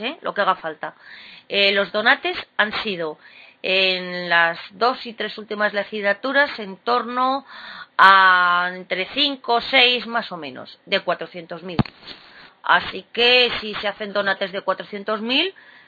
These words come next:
no creo que los dos mil novecientos euros se hayan cambiado por dinero. O a lo mejor sí. A saber. Nada más. Eh, en fin.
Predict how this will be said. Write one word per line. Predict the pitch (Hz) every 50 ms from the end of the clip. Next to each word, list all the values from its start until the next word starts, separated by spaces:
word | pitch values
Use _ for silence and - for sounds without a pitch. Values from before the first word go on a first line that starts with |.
| _ _
no | - 202 208 220 220 -
creo | - 208 202 202 196 185 -
que | - 196 190
los | 190 185 180 180 -
dos | 190 180 160
mil | 180 185 185
novecientos | 180 175 170 170 - 180 170 180 170 -
euros | 185 175 175 -
se | -
hayan | 175 165 160
cambiado | - 160 160 165 165 160 -
por | - 147
dinero. | 151 160 190 294 370 359 285 - - _ _ _ _ _ _ _ _ _ _ -
O | 151
a | 165
lo | 139 127
mejor | 143 - - 233 208
sí. | - - 254 320 359 330 - _ _ _ _ _ _ _ _ _ _ _ _ _ -
A | -
saber. | - 151 151 196 247 262 _ _ _ _ _ _ _ _ _ - - - - - - - - - - _ _ _ -
Nada | 320 339 330 311
más. | 339 339 - - - - - _ _ _ _ _ -
Eh, | 208 208 208 202 202 196 190 185 185 185 180 175 175 165 165 165 160 156 156 151 147 143 131 110 - _ _ _ _ _ _ _ - - _
en | - 220 -
fin. | 294 339 320